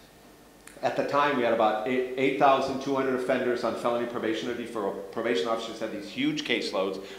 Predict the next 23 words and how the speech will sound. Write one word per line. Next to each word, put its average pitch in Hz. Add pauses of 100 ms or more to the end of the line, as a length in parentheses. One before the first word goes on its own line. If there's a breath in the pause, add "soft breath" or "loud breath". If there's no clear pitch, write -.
We 147
have 107
really 165
good 156
probation 127
officers. 104
They're 110
all 127
social 117
workers. 98 (280 loud breath)
They 117
all 123
have 143
college 107
degrees. 107
Half 123
have 135
master's 117
degrees. 90 (500 loud breath)
They 123
really 147
care. 107
So 110